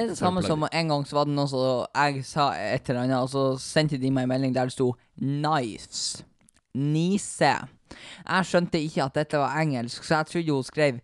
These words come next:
Speaker 1: Nise, som i fisken Nise.
Speaker 2: Ja, men hva hvis denne nisen er autokorrekt?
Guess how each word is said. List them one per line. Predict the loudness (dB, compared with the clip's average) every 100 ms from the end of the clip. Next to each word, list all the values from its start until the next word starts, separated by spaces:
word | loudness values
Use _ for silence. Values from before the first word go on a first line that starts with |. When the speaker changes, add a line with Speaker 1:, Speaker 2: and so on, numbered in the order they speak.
| _ -6
Speaker 1:
Nise, | 0 2 2 0 -2 -2
som | 0 2
i | 0 -4 0
fisken | 2 2 0 0 0 0 -2
Nise. | 0 0 0 -2 2
Speaker 2:
Ja, | 2
men | 2 2
hva | 2
hvis | 2 -2 -4
denne | -4 -2 -4
nisen | -4 -4 -6 -6 -4
er | -4 -4
autokorrekt? | -4 -6 -6 -4 -4 -6 -20